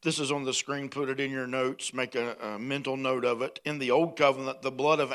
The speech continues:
animals was sprinkled upon the mercy seat in the temple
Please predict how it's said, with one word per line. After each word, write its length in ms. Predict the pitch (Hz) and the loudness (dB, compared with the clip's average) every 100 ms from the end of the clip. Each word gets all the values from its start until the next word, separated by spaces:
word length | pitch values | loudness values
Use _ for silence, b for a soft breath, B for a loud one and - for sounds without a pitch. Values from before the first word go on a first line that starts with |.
| - | 0
animals 640 | 156 180 156 120 107 123 | 4 4 2 -2 -6 -6
was 180 | 113 120 | -6 -4
sprinkled 680 | - - - 175 175 139 135 | -4 -6 2 2 2 -2 -2
upon 280 | - 139 131 | -2 -6 -6
the 60 | |
mercy 420 | 135 165 170 151 | 4 4 4 0
seat 400 | 123 - 127 131 - B B B B | -2 -2 -2 -4 -10 B B B B
in 220 | 175 185 | 2 4
the 100 | 170 | 2
temple 600 | - 202 185 - 135 135 | 2 2 2 2 -2 -2